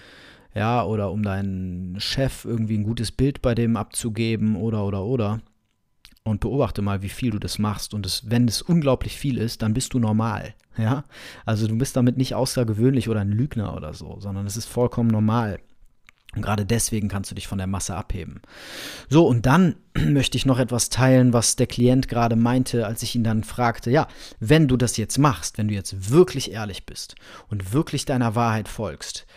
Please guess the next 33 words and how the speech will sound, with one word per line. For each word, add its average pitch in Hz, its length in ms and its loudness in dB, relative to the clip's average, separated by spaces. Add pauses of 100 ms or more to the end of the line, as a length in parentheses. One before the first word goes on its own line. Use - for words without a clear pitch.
(400)
was 101 340 -6
passiert - 380 -8
denn 92 100 -6
dann? 90 100 -6
Was 90 120 -8
musst 123 180 -2
du - 40 -20
denn 104 60 -4
dann 92 140 -4
machen? - 300 -6 (480)
Und 107 100 -6
dann 107 120 -4
hat 107 120 -4
er 110 80 -6
gesagt, 104 360 -8
ja, 120 240 -4 (720)
dann 101 200 -4
muss 104 140 -6
ich 107 140 -6
mein 110 180 -2
Leben 117 300 -2
um 110 120 -4
hundertachtzig 113 560 -6
Grad 113 260 -8
drehen. 107 240 -10 (1000)
Also 101 180 -6
ich 92 100 -10
weiß 110 240 -6
ehrlich 95 200 -10
gesagt 104 360 -6
nicht 113 200 -2
mal 107 180 -2
genau, 101 540 -2